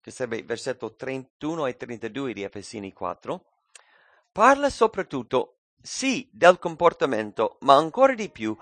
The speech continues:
parla di, della condizione del cuore. Il nostro cuore determina quello che facciamo, determina quello che diciamo.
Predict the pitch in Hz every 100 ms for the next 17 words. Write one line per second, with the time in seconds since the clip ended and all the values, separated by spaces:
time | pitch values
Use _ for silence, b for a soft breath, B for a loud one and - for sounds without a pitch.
0 | B - 190 190 190 196 - - 143 143
1 | 139 b b b _ _ _ - 135 131
2 | 135 127 123 - 147 139 123 107 - 98
3 | 87 95 _ _ _ _ _ _ _ _
4 | _ _ _ _ _ _ _ _ _ _
5 | 147 156 185 190 - 160 - - 175 120
6 | 104 - 123 - 131 113 107 90 - _
7 | _ _ _ _ _ _ _ _ _ _
8 | - 117 110 104 101 104 98 95 - _
9 | B B - 135 139 139 143 123 107 _
10 | - 131 127 123 107 107 104 110 98 92
11 | 95